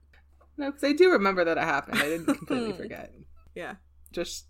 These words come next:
Speaker 1: short-term memory.
Speaker 2: <laughs>
Speaker 1: Um, so, care to tell as to why your week has been shit?
Speaker 2: Yeah, I mean, someone stole my catalytic converter.
Speaker 1: That sucks.
Speaker 2: Yep.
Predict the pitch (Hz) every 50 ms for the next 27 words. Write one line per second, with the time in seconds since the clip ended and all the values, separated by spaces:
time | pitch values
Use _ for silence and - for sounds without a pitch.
0 | _ _ - - - - 147 127 - - 139 135 139 139 147 151 147 147 135 135
1 | 139 143 151 165 170 233 247 - 294 277 - - 226 - 208 - _ _ _ _
2 | - - - - - - 185 180 170 165 165 165 175 196 202 180 - - - 208
3 | 185 175 175 165 160 156 170 196 254 302 - - - - - - - - - _
4 | _ _ - - - - 170 165 175 170 165 - 180 156 151 156 156 143 147 156
5 | 151 - - 156 151 147 147 143 143 139 139 139 147 143 143 143 143 143 143 143
6 | 151 147 - 147 143 143 143 143 147 143 - - - _ - - - - 151 185
7 | 240 - _ _ - 226 262 277 269 262 262 262 254 254 254 254 247 240 262 247
8 | 254 247 247 - - 226 202 208 208 196 190 190 180 - - 214 190 196 196 196
9 | 190 196 - - 233 220 190 170 165 175 180 185 - - - - _ _ _ _
10 | _ _ _ _ _ - - 147 147 156 - _ - - - - - - - -
11 | - - - - - - 185 190 185 -